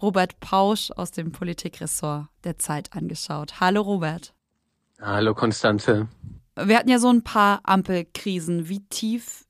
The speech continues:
Speaker 1: ist diese im Vergleich?
Speaker 2: Also gegen diese Krise, würde ich sagen, war der Streit ums Heizungsgesetz ein Kindergeburtstag, weil gerade geht's ja wirklich um die ganz großen Fragen. Also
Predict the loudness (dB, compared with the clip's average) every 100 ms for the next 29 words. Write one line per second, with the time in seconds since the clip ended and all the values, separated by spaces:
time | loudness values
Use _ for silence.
0 | -8 -8 -4 -4 -2 -2 -4 -8 -6 -6
1 | -8 -12 -20 _ _ _ _ _ _ _
2 | -8 -6 0 -2 -2 -2 0 0 0 -2
3 | 0 -2 -2 0 2 4 2 2 0 0
4 | 0 0 4 4 4 2 2 4 4 2
5 | 0 0 0 4 2 4 0 4 4 4
6 | 0 0 -2 4 4 2 -2 0 2 0
7 | 4 6 6 4 2 2 2 2 2 4
8 | 2 2 2 2 2 0 0 2 2 4
9 | 0 -2 -4 -2 0 0 0 0 2 4
10 | 4 0 0 4 4 2 -6 -2 0 2
11 | 0